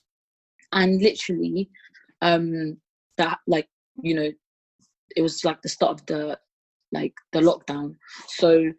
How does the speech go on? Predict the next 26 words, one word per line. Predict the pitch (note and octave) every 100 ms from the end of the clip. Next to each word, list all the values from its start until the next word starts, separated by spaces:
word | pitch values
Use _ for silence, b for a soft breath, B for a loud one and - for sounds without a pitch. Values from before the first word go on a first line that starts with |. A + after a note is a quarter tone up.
| _ _ _ - - _ - _ _ G3
um, | G3 F#3+ F#3+ F#3 F#3+
once | B3 -
the | A#3+
lockdown | G#3+ E3+ F3+ F3
took | - -
place | - E3+ F3
and | D#3+
my | D#3
work | D#3 D#3 -
kind | D#3 D#3+
of | D3
said, | - E3 D3 - -
you | D#3
know, | D3+ D3+ -
um, | D3+ D3+ D3+ F3+ _ _ _ _ _ _ _ -
um, | D#3 D3+
"Go | D#3+ D#3+
home | D#3+ E3 D#3 D#3 D3+
and, | D3 D3 D3 - -
um, | D3+ D3 C#3+ D3+ -
prepare | D#3+ E3
to | - -
quarantine," | - D#3+ D#3 D#3+ D#3+ D3+ D3+ A#3 G3+ B B B B B B B _ -
I | G3
kind | A3+ A3
of, | G#3